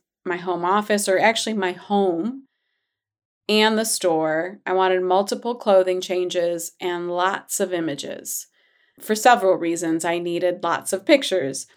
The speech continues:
So I just wanna make sure that I mention that this evolved for me personally, and it can ev-, evolve for you too. You don't have to spend a thousand dollars on a shoot. You can start small, or you can find a photographer with a payment plan if this feels better to you and your wallet.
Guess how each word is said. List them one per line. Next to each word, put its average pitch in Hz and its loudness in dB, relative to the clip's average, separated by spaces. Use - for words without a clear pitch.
So 254 6
I 254 6
just 269 -2
wanna 277 6
make 262 2
sure 254 2
that 233 2
I 233 4
mention 254 0
that 226 -4
this 277 2
evolved 208 4
for 208 -4
me 190 -2
personally, 202 -4
and 202 -2
it 190 -6
can 180 -8
ev-, 170 -6
evolve 185 2
for 175 -10
you 165 -4
too. 160 -6
You 117 -8
don't 226 -2
have 233 -6
to 247 -6
spend 190 -2
a 175 -6
thousand 175 -4
dollars 170 -6
on 175 -6
a 170 -6
shoot. 160 -4
You 190 -10
can 190 -8
start 196 -2
small, 175 -4
or 180 -2
you 190 0
can 196 -4
find 196 2
a 220 -4
photographer 190 -2
with 180 -2
a 202 -10
payment 277 0
plan 185 -2
if 190 -6
this 202 2
feels 175 0
better 175 -2
to - -10
you 170 -6
and 165 -6
your 139 -4
wallet. - -10